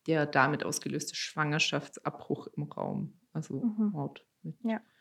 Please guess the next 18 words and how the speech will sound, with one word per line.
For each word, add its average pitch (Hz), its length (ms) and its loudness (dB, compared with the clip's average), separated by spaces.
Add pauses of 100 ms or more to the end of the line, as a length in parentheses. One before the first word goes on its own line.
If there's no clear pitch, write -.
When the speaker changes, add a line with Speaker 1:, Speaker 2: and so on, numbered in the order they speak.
(140)
Speaker 1:
Schwangerschaftsabbruch - 1080 -2
als - 380 -4
Folge. 147 640 2 (420)
Das - 160 0
wurde 165 180 10
jetzt 151 180 8
aber 147 160 8
im 139 120 2
Urteil, 147 560 0 (480)
das 139 140 -6
gefällt - 360 -4
wurde, 143 180 0
dann 139 220 -6
nicht - 240 -8
mehr 147 140 -8
erwähnt. - 520 -8
Also - 220 -12
Speaker 2:
Okay. 226 360 -4